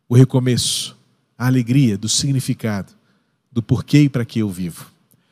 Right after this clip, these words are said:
Somente este homem, indigno, talvez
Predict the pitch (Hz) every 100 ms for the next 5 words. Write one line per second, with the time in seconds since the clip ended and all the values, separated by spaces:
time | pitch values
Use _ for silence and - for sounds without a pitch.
0 | _ - 117 143 139 143 139 147 123 117
1 | 95 - _ _ _ _ _ _ - 135
2 | 131 165 113 85 - _ _ _ _ _
3 | _ _ _ _ 139 127 160 165 - -